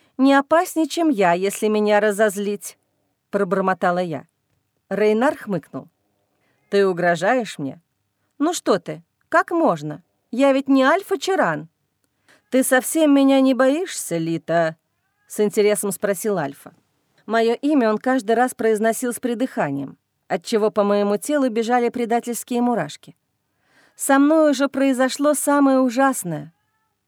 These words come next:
только и ответила я. Набрав в ладони мыло,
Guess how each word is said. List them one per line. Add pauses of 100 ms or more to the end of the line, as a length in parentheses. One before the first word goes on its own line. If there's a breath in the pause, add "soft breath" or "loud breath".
только
и
ответила
я. (720 soft breath)
Набрав
в
ладони
мыло,